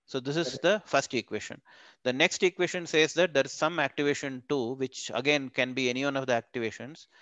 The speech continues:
Speaker 1: which is a, having a weight matrix which converts the hidden vector at time t into the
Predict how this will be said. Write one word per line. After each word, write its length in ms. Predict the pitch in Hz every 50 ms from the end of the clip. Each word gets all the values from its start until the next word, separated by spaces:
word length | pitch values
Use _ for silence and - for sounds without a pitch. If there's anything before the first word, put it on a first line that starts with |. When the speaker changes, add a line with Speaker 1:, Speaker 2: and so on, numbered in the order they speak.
| - - - _ _
Speaker 1:
which 500 | 120 147 175 - - - - - - - _ _ _ _ _ _ _ _ _ _ _ _ _ _ _ _ _ _ _ _ _ _ _ _ _ _ _ _ _ _ _ _ _ _ _ _ _ _ _ _ _ _ _
is 200 | - 139 - -
a, 260 | 143 135 135 127 127 117
having 280 | 117 131 143 147 151
a 40 | 139
weight 260 | 127 127 131 135 135
matrix 440 | 143 147 143 - - 156 - - -
which 260 | 135 131 - - -
converts 560 | - 123 123 123 131 139 151 156 - - -
the 220 | - 127 139 135 120
hidden 360 | - 127 131 139 165 180 175
vector 520 | 143 123 - - - 110 107 120 151 185 - _ _ _ _ _ _ -
at 260 | 117 123 123 _ _ -
time 280 | 123 123 123 127 127 -
t 320 | - 110 113 127 165 196 _ _ _ _ _ _ _ _ _ _ _ _ _ _ _ _ _ _ _ _ _ _ _ _ _ _ _ _ _ _ _ _ _ _ _ _ _ _ _ _ _ _ _ -
into 340 | 131 127 127 123 - 139
the 240 | 131 135 143 190 208